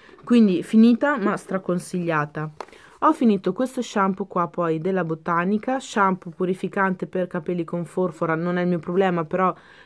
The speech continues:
volevo, adesso che fa caldo, mm, fa caldo, faceva caldo perché poi adesso è ritornato il freddo, volevo uno shampoo che lavasse bene ed è questo qua, estratti di limone, gli ingredienti sono buoni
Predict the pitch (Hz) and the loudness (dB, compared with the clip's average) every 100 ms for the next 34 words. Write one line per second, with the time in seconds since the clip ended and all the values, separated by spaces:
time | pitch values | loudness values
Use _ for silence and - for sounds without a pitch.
0 | - 175 202 208 185 175 175 180 196 - | -6 2 6 6 6 4 4 0 -2 -4
1 | - - 170 165 170 170 160 - 165 156 | -6 -8 -4 -4 -4 -6 -10 -8 -6 -6
2 | 151 _ - 151 151 151 151 156 190 165 | -8 _ -12 -2 0 0 -2 -2 0 -2
3 | - 151 147 147 143 151 156 147 147 147 | -2 -2 0 -2 -4 -4 -6 -4 -6 -4
4 | 151 151 226 226 - 139 156 220 - _ | -4 -4 -2 -4 -4 -6 -4 -4 -6 _
5 | _ - - _ - 240 208 220 247 202 | _ -20 -20 _ 0 4 6 4 2 2
6 | 180 185 185 165 160 151 - 165 160 156 | 0 0 0 2 2 0 -4 -2 0 0
7 | 170 233 214 208 185 - 185 175 156 - | 0 2 2 2 -2 -6 -4 0 -2 -4
8 | - _ _ - 214 - 214 202 180 208 | -20 _ _ -4 -2 2 2 2 0 4
9 | 240 247 269 277 302 - 214 220 214 208 | 6 8 6 4 2 2 4 6 6 4
10 | 196 190 175 175 175 160 - 180 170 156 | 4 2 2 0 -2 -4 -2 -2 -2 -2
11 | 147 147 147 175 226 | 0 0 0 -2 -4